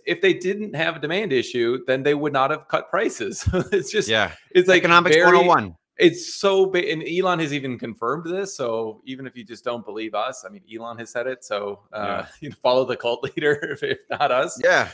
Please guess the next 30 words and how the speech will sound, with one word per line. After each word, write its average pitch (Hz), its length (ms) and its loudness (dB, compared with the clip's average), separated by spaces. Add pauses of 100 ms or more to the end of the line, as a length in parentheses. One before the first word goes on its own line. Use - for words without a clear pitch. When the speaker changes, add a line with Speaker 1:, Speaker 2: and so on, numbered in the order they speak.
(220)
Speaker 2:
yeah. 123 320 -8
Speaker 1:
But 151 240 2 (360)
it, 185 180 8
it's 185 200 -2
just, - 300 -6 (200)
uh, 82 160 -6
yeah, 135 360 -2
they, 143 180 -2
I 139 40 -6
mean, 143 180 -8
very 160 240 -2
clearly 131 600 -4
they 113 120 -4
did 107 160 -12
not 113 200 -4
have 123 220 -4
enough 117 240 -8
demand 110 400 -8
at 135 200 -8
those 180 200 -6
price 196 320 -6
points, - 580 -14 (120)
um, 110 440 -6 (200)
to, 123 400 -10
to 131 80 -10
Speaker 2:
Mm-hmm. 101 80 -12
Speaker 1:
fulfill 131 300 -6
their 110 120 -4
need. 123 300 -8 (320)
Now, 127 220 2